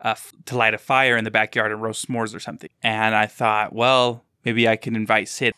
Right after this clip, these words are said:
And so I, like, texted you and I was like, "Hey, we are gonna, like, light some, or, like, roast some s-, marshmallows. Um, would you be interested in coming over?" And you were like, "Well, I'm working and I don't get off till, like, eleven, ten or eleven."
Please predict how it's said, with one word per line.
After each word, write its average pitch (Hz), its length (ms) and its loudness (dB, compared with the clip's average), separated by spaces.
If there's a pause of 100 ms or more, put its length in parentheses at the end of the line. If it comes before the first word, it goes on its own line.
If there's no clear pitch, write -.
And 107 320 -2
so 113 260 0
I, 107 120 2
like, 107 180 -4
texted 135 380 -4
you 110 300 0
and 110 180 -2
I 107 120 0
was 107 240 -6
like, 110 280 -4
"Hey, 117 440 0
we 113 280 -4
are 107 400 -4 (220)
gonna, 110 240 -2
like, 107 180 -4
light 107 220 -2
some, 110 380 -8 (160)
or, 131 60 2
like, 110 340 2
roast 123 280 0
some 127 120 -4
s-, - 140 -8 (280)
marshmallows. 113 760 -2 (160)
Um, 107 540 -4
would 110 120 -6
you 117 60 -4
be 113 80 0
interested 113 280 -6
in 110 60 -8
coming 117 220 -6
over?" 143 300 -4 (180)
And 202 120 -4
you 147 60 -4
were 117 80 -4
like, 110 200 -4
"Well, 127 260 4
I'm 117 320 0 (180)
working 135 640 0 (240)
and 123 100 -4
I - 20 0
don't 123 200 0
get 120 100 2
off 123 200 4
till, 123 160 -6
like, 110 160 -6
eleven, 113 520 -8
ten - 180 -4
or 123 80 2
eleven." 113 400 -2